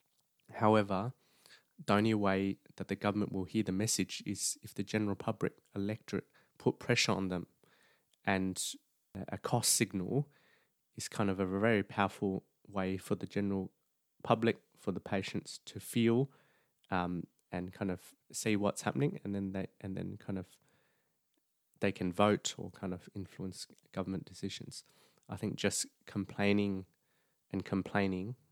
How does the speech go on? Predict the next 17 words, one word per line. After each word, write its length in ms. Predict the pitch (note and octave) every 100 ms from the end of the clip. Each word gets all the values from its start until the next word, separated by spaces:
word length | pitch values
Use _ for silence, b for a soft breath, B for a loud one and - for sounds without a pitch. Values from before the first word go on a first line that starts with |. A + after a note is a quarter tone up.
| _ A#3 G#2
um, 280 | F2+ F2 F#2+
whether 200 | G2 F#2+
it 80 | E2
be 80 | -
online 340 | F2+ G2 F#2
forums 420 | - D3 D3 D3+
or 80 | G#2+
with 220 | F#2+ F#2
each 240 | G#2+ G2+ G#2+
other, 260 | G2 G2+ G2+ b b b b -
and, 180 | G#2+ -
but 140 | F#2+
then 140 | G#2+
continuing 580 | G#2 G#2 - A2+ A2 G#2
to 140 | - G2+
bulk 280 | - F#2+ -
bill 320 | G2 F#2+